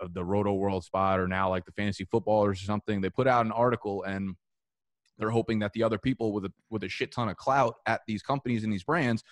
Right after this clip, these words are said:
like, retweet their stuff. And that's how they're gonna get the following. But, like,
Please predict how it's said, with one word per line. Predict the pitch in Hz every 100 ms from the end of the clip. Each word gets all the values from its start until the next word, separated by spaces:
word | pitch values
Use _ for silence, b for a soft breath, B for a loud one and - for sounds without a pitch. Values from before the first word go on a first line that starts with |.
| B B B
like, | 113
retweet | 104 123 - 123 107
their | 104
stuff. | - 95 78 -
And | 98
that's | 117 117
how | 117 107
they're | 101
gonna | 104
get | 95
the | -
following. | 113 104 90
But, | 92
like, | 95